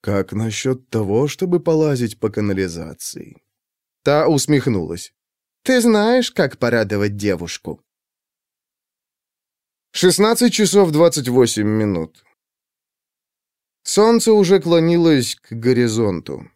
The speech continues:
Сейхан стояла рядом с Греем, глядя, как тот поднимает канализационный люк, открывая доступ к сети подземных тоннелей, раскинувшихся под древнейшей столицей в мире.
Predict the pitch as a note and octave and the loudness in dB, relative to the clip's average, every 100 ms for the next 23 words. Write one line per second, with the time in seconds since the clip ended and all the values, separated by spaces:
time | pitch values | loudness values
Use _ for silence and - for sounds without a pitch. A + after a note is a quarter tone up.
0 | _ - D#3+ F3+ D#3 G3 F3+ - F3 E3+ | _ -6 -2 0 0 0 0 0 2 4
1 | E3 D#3+ D3 C3+ B2 A#2 A#2 D3 F3 E3+ | 6 4 4 2 0 0 0 0 2 0
2 | D#3+ D3 F#3+ E3+ F3 D3+ F#3 D#3 D#3 C3+ | 0 0 0 0 -2 0 0 0 -2 0
3 | C#3+ D3+ D3 B2+ C3+ C3 A#2 A2+ G#2 C3 | 0 0 0 -2 -2 0 0 -2 -2 0
4 | A#2 A#2 A#2 D3+ G3 D3+ B2+ - D3 F3+ | 2 0 0 0 0 0 -2 0 0 2
5 | F3 D3+ F#3 E3+ D#3+ A#2+ - D#3+ D#3 C#3 | 0 2 0 0 -4 -4 -4 -2 -2 -2
6 | C3+ A#2+ A2+ A#2 A2+ - A#2 C3 E3 D3+ | -2 -2 0 0 -2 -2 -2 0 -2 -2
7 | A#2+ - _ _ C#3+ D#3+ - F3 D#3+ A#2+ | -2 -4 _ _ -2 -2 -2 0 0 0
8 | C3+ - C3 G#2 A#2+ G#2+ A2 A2+ A#2 G#2 | -4 -2 -2 0 0 -2 -8 -2 -2 0
9 | C3 C#3+ A2+ B2 A#2 G2+ A2 G2+ G2+ - | 0 0 0 -2 -4 -2 -2 -2 -4 -6
10 | G#2+ G#2 G#2 F#2 E2+ - | -6 -4 -4 -6 -6 -12